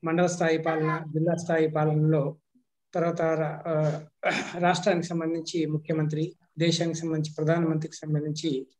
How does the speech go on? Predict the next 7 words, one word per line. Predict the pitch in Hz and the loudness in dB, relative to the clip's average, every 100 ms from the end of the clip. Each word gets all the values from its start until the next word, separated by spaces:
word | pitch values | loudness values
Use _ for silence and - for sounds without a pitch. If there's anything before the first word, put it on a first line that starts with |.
| - 320 - - - - 156 | -14 -12 -14 -14 -14 -6 0
ఆ, | 151 | 2
ఎమ్మెల్యేలు, | 156 175 170 170 165 | 6 6 6 6 4
ఎంపీల | 160 156 170 160 | 2 2 2 2
ఎలక్షన్స్ | 151 151 - 156 - 151 | 2 -2 -4 -6 -6 -4
లో | 147 | 0
కూడా | 156 160 | 2 4
మనం | 151 147 135 | 4 4 0